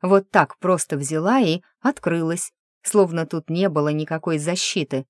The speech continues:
совсем. Я даже оторопела на несколько мгновений, но ведь защита была,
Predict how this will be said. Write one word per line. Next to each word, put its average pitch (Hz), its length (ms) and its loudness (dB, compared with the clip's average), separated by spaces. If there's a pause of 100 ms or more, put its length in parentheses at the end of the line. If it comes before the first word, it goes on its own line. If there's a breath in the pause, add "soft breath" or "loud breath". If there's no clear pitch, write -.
(160)
совсем. 143 640 -4 (360)
Я 175 140 2
даже 156 280 2
оторопела 160 640 0
на 147 120 0
несколько 151 460 -4
мгновений, 151 720 -2 (340)
но 180 60 -2
ведь 170 180 -2
защита 190 520 0
была, 156 400 0